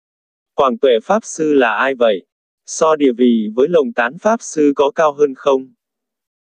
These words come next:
Vị lão nhân đáp. "Quảng Tuệ Pháp Sư và Lồng Tán Pháp Sư là một người.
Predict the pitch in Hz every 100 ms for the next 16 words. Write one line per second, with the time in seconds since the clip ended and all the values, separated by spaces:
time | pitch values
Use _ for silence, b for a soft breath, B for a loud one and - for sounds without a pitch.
0 | _ _ _ 135 135 120 120 160 170 147
1 | 143 190 220 _ _ _ _ _ _ -
2 | 139 117 139 117 - 208 - - 156 151
3 | 131 120 117 113 120 120 160 214 240 -
4 | 156 147 127 110 110 113 107 104 95